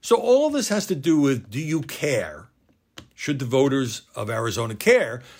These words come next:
that somebody once had different views? And I think, uh, you know, Donald Trump himself was pro-choice before he was against it.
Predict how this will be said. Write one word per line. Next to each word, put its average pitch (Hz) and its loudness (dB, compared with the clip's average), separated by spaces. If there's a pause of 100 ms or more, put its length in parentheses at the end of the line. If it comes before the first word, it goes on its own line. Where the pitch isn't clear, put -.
that 120 -8
somebody 131 2
once 117 -2
had 113 -4
different 107 -6
views? 101 -4
And 214 -2
I 262 0
think, 294 -4 (1300)
uh, 175 -4 (100)
you 226 -2
know, 180 2
Donald 185 2
Trump 233 2
himself 269 0 (480)
was 143 -2
pro-choice - -4 (580)
before 120 -2
he 104 -6
was 92 -8
against 90 -10
it. - -16